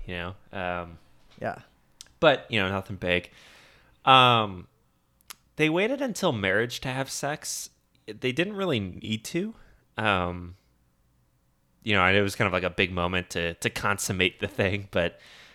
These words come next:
Speaker 1: uh, <laughs> but
Speaker 2: Consummate
Speaker 1: <laughs> for
Speaker 2: the
Speaker 1: God's
Speaker 2: thing.
Speaker 1: sakes, consummate, yeah.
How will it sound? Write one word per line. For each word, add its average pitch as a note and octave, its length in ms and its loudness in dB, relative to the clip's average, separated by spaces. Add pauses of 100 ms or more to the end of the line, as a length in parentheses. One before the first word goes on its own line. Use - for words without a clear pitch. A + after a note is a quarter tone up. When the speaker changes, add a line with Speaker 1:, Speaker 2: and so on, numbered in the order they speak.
(160)
Speaker 1:
uh, F#2 260 4 (720)
<laughs> E4+ 100 6 (280)
but E3+ 120 8
Speaker 2:
Consummate D#4 800 12
Speaker 1:
<laughs> - 20 -12
for G#3+ 80 6
Speaker 2:
the A3 120 12
Speaker 1:
God's G#3 280 10
Speaker 2:
thing. E3+ 180 4
Speaker 1:
sakes, - 340 2
consummate, C#4 600 -8
yeah. A#2 220 2